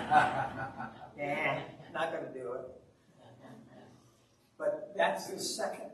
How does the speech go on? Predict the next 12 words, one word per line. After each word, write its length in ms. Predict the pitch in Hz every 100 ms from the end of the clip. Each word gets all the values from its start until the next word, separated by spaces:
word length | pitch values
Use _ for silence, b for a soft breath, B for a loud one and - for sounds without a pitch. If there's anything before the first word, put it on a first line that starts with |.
| -
part 400 | - - - - - -
of 100 | 147
witnessing. 680 | 147 - 131 - - - - _
Number 200 | - -
one, 460 | 135 143 143 214 - - - _ _ 147
walk 440 | 160 175 175 -
in 100 | 139 135
the 60 | -
fruit 200 | 147 -
of 100 | - -
the 60 | -
Spirit. 440 | - - -